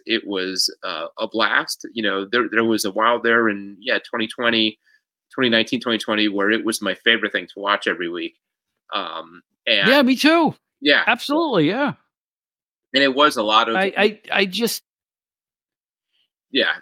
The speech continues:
Speaker 1: they, they, they
Speaker 2: Mm-hmm.
Speaker 1: did the, the, the, the throwback stuff and also weaved in kind of current stuff really well. I mean, even things like the way they, they worked in the Rock and Roll Express and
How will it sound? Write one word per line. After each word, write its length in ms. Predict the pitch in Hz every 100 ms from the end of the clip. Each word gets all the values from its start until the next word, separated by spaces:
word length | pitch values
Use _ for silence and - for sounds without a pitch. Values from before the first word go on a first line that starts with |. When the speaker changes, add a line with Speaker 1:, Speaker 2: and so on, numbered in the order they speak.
| _ _
Speaker 1:
they, 120 | 131 -
they, 120 | 120
they 180 | 131 123
Speaker 2:
Mm-hmm. 40 |
Speaker 1:
did 100 | 170
the, 220 | 156 117 117 -
the, 120 | 113 -
the, 220 | 101 98 -
the 80 | 107
throwback 500 | 135 160 143 127 -
stuff 340 | - 117 117 _ - _
and 140 | 113 117
also 300 | 117 - 110
weaved 340 | 107 110 101
in 220 | 101 98
kind 240 | - 98 92
of 160 | 87 _ _ _ _ _
current 320 | 147 123 104
stuff 360 | - - 98 95 _
really 260 | 104 98 90
well. 260 | 92 90
I 80 | 107
mean, 140 | 135
even 220 | 190 135 -
things 260 | 123 101
like 140 | 90 - 87
the 100 | 101
way 220 | 95 98
they, 180 | 95 90
they 280 | 82 87 82
worked 300 | 95 98 -
in 100 | 90
the 60 | 87
Rock 280 | 95 95
and 60 | 95
Roll 100 | 82
Express 520 | - - 147 117 -
and 400 | - 87 85 85